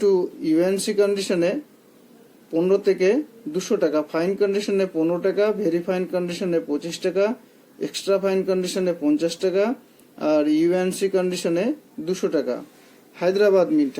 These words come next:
হায়দ্রাবাদ মিন্টের মিন্ট মার্ক স্টার, ফাইভ পয়েন্ট স্টার যদি থাকে তো সে কয়েনটা হবে হায়দ্রাবাদ মিন্টের কয়েন। এই কয়েনটা হলো হায়দ্রাবাদ মিন্টের কয়েন, এখানে স্টার আছে।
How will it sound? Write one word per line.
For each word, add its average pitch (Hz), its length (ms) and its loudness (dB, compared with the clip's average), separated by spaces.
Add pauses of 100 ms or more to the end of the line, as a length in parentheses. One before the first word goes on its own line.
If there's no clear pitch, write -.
হায়দ্রাবাদ 196 500 2
মিন্টের 196 300 2 (100)
মিন্ট 175 240 -2
মার্ক 180 200 0 (920)
স্টার, 196 260 2 (1300)
ফাইভ 165 260 0
পয়েন্ট 185 220 2 (200)
স্টার 190 200 2 (100)
যদি 190 240 4
থাকে 190 220 0 (300)
তো - 140 -4
সে 175 80 -2 (100)
কয়েনটা 170 360 0
হবে 185 180 2 (880)
হায়দ্রাবাদ 170 480 0
মিন্টের 185 340 -2
কয়েন। 190 160 2 (120)
এই 170 140 2
কয়েনটা 170 340 0
হলো 170 180 2 (880)
হায়দ্রাবাদ 175 500 2
মিন্টের 180 340 -2
কয়েন, 196 200 2 (360)
এখানে 160 200 -2 (140)
স্টার 180 180 0 (100)
আছে। 196 160 -2